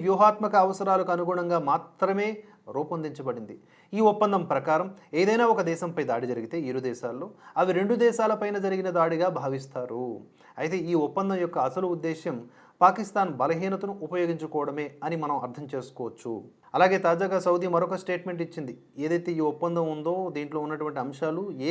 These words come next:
ఇతర దేశాలకు హెచ్చరిక పంపడం వంటిది కాదు అని చెప్పేసి. అంటే భారత్ వైపు నుంచి కొంత ప్రతికూల వాతావరణం అటు నెటిజన్ల రూపంలో కనిపించి ఉండవచ్చు, అందుకే ఈ మేర ఇలాంటి కవరింగ్ ప్రకటనలు చేసి ఉండవచ్చు.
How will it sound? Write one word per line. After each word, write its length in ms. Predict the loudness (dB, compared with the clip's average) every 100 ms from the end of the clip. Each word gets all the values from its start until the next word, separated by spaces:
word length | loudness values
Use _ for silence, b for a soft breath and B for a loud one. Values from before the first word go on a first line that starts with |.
| 0
ఇతర 180 | -2 -2 0
దేశాలకు 400 | 0 0 -2 -2 -6
హెచ్చరిక 360 | -4 -6 -4 -6
పంపడం 300 | -6 -6 -6
వంటిది 280 | -6 -6 -10 -8 -4
కాదు 320 | -4 -4 -6 -6 -12 _ _ _ -12
అని 140 | -8
చెప్పేసి. 380 | -8 -10 -14 -16 -18 -8
అంటే 180 | -2 2 0 4
భారత్ 240 | 4 4 0
వైపు 180 | -2 -4
నుంచి 180 | -8 -8 -6
కొంత 160 | -4 -4 -6
ప్రతికూల 480 | -8 -8 -6 -2 0 0
వాతావరణం 680 | -2 -2 -2 -2 -2 -4 -8 -10 -8
అటు 140 | -6 -6
నెటిజన్ల 380 | -6 -4 -2 0
రూపంలో 300 | -2 -4 -8 -6
కనిపించి 380 | -10 -10 -10 -6 -6
ఉండవచ్చు, 480 | -4 -6 -6 -6 -6 -6 -8 -8
అందుకే 260 | -6 -4 -2 -2
ఈ 40 | 0
మేర 180 | 0 2 0 -2 -4
ఇలాంటి 260 | -6 -6 -8 -2
కవరింగ్ 420 | 2 2 0 -2 -2 -4 -8 B _
ప్రకటనలు 480 | -6 -4 -4 -4 -6 -4
చేసి 200 | -6 -4 -6
ఉండవచ్చు. 420 | -6 -8 -12 -18